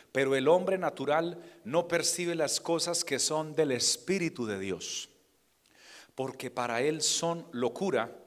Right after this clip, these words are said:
y no las puede entender, porque se han de discernir espiritualmente".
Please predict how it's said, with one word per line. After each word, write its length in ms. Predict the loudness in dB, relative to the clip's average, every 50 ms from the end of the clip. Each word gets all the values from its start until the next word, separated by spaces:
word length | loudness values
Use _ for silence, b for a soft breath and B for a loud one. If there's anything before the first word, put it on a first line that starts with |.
| B B B B B B B
y 140 | -8 -8 -4
no 180 | 0 0 2
las 320 | 2 2 0 -2 -2 -4 -4
puede 320 | 0 0 0 2 2 0
entender, 600 | -2 -4 -4 -4 -4 -4 -2 0 0 0 0 -2 -6 -12 -16 -18 -20 B B B B B B _
porque 340 | 0 0 0 0 -4 -4
se 240 | -2 -2 -2 -2 0
han 220 | 0 -2 -2 -2 -2
de 100 | -2 -2
discernir 800 | 0 -2 -2 -4 -4 -6 -6 -6 -6 -4 -4 -6 -8 -12 -18 -20 b b b b b _ _
espiritualmente". 1800 | -6 -4 -2 -2 -2 -2 -2 -4 -4 -4 -6 -2 0 0 2 2 0 0 -4 -6 -10 -16 -20 -16 -10 -8 -8 -8 -8 -10 -18 -18 -18 -20 -20 -20